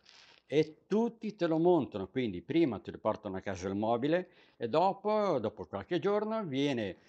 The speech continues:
un addetto, un montatore di mobili che ti monta il mobile a casa. Quindi,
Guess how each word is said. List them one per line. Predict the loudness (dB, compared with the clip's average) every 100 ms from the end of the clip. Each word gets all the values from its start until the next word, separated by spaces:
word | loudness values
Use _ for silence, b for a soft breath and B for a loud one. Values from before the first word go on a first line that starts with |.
| b _
un | -12 -10 -8 -4 -2
addetto, | -2 0 -2 -2 -2
un | -2
montatore | -2 -4 -4 -2 -2 0
di | 0
mobili | 0 0 0 -2 -2
che | -2 -2
ti | -2 0
monta | 2 2 0 -4 -2 -2 -4 _
il | -2 0
mobile | 2 2 0 -2 -4
a | -4 -8
casa. | -8 -12 -14 -10
Quindi, | -4 -2 -4 -6